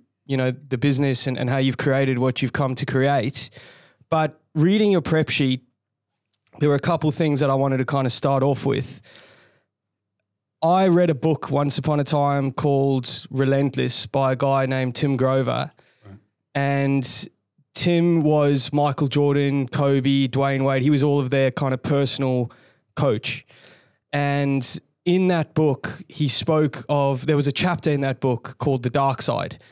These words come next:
Speaker 2: Mm-hmm.
Speaker 1: And what that chapter kind of entailed was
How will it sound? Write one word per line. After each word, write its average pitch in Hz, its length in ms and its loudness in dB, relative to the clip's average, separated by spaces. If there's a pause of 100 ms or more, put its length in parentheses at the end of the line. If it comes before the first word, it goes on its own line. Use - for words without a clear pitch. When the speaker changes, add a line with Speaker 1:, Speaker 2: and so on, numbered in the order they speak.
(100)
Speaker 2:
Mm-hmm. 104 180 -20 (180)
Speaker 1:
And 139 440 -2
what 143 320 0
that 156 160 0
chapter 151 340 -2
kind 147 240 0
of 131 80 0
entailed 139 600 0
was 135 520 0